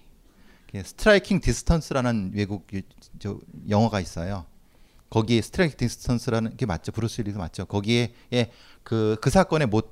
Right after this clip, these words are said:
그 모티브가 됐던 사건이에요. 그 말하자면 강을 따라서 시-, 여자 시체들을 이렇게 떠내려 보내는 그 사건인데, 원래 이건 시애틀 연쇄살인범인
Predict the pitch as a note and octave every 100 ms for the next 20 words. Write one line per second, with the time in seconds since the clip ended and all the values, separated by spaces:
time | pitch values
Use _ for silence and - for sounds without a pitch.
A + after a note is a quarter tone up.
0 | - - - G2+ C#3+ - G3 G3+ C3 -
1 | G#2+ A#2+ - D#2+ D#2 D#2 D#2+ G#2 - F#2
2 | G2 F#2+ G2 G#2+ - C3 E3 D#3 D3 A#2+
3 | G2 F3 A#3+ - - - - F3 - A2
4 | B2 A2+ - - G#2+ A2 F#2 - F#3 -
5 | - G#3+ G#3 E3+ G#2 F#2+ F2+ - G2 G#2
6 | F#2+ F#2 B2+ - - G2+ B2+ G3 D3+ A#2+
7 | A#2 G3+ F#3+ - B2+ G2+ A#2 A2+ G#2+ G2+
8 | F2 G#2+ G3